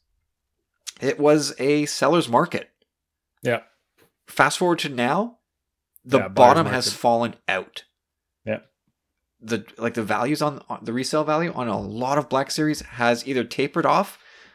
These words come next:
Speaker 1: or totally bottomed out, which is hilarious.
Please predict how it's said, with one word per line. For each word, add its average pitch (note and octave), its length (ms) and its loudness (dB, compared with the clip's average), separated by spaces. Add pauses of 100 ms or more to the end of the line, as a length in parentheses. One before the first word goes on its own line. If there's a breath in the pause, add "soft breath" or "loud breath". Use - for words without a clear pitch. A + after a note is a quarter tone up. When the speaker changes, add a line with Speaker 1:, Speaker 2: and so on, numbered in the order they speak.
(140 soft breath)
Speaker 1:
or A#2+ 240 0 (220)
totally D3+ 340 4
bottomed A2+ 400 2
out, - 280 -8 (1400)
which B2+ 200 -6
is A#2+ 140 -4
hilarious. G#2+ 880 -2